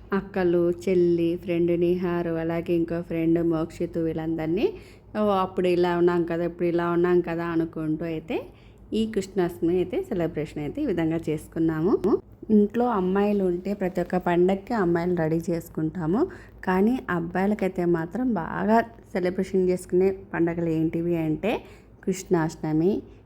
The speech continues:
వినాయక చవితి. వినాయక చవితిని కూడా చక్కగా అబ్బాయిలు అయితే ఫుల్ ఎంజాయ్ చేస్తారు. ఇన్ని బాగా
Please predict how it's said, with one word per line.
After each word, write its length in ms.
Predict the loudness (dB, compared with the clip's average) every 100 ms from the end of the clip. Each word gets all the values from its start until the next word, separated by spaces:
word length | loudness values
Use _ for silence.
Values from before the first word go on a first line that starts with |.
| 0
వినాయక 400 | 4 6 4 2
చవితి. 400 | -2 -2 -4 -2
వినాయక 480 | 2 4 4 2 0
చవితిని 340 | -2 0 0
కూడా 160 | 0 -2
చక్కగా 440 | -6 -8 -4 -2 0
అబ్బాయిలు 320 | 0 -2 -2
అయితే 220 | -4 -6
ఫుల్ 420 | -6 -4 0 2
ఎంజాయ్ 440 | 4 2 2 0 -2
చేస్తారు. 420 | -4 -4 -2 -4 -6 -20 -14 -2
ఇన్ని 420 | 2 4 4 2
బాగా 480 | 0 -2 0 0 -2